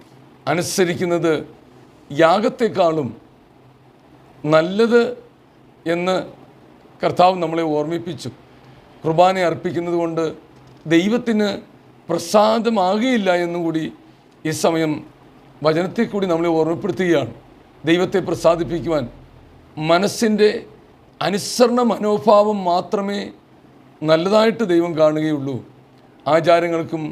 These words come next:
ബലികൾക്കും തിരുവചനവുമായി യാതൊരു ബന്ധവുമില്ല പ്രിയരെ. കർത്താവിൻ്റെ കൽപ്പന അനുസരിക്കുമ്പോഴാണ് നല്ല മനസ്സാക്ഷിയായി കർത്താവിൻ്റെ അടുക്കിലേക്ക് ചെല്ലുവാൻ കഴിയുന്നത്. യെശയ്യാവ്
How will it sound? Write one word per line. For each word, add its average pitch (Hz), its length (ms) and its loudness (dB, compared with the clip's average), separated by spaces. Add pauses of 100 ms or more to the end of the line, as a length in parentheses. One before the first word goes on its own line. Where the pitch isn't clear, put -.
(560)
ബലികൾക്കും 175 680 0 (880)
തിരുവചനവുമായി 214 760 0 (120)
യാതൊരു 220 500 2
ബന്ധവുമില്ല 160 540 -2
പ്രിയരെ. 143 300 -4 (640)
കർത്താവിൻ്റെ 175 500 2
കൽപ്പന 156 320 -2 (100)
അനുസരിക്കുമ്പോഴാണ് 160 880 -2 (840)
നല്ല 202 220 2 (140)
മനസ്സാക്ഷിയായി 160 960 0 (560)
കർത്താവിൻ്റെ 175 520 2
അടുക്കിലേക്ക് 151 480 -6
ചെല്ലുവാൻ 147 380 -6
കഴിയുന്നത്. 135 460 -4 (640)
യെശയ്യാവ് 160 460 2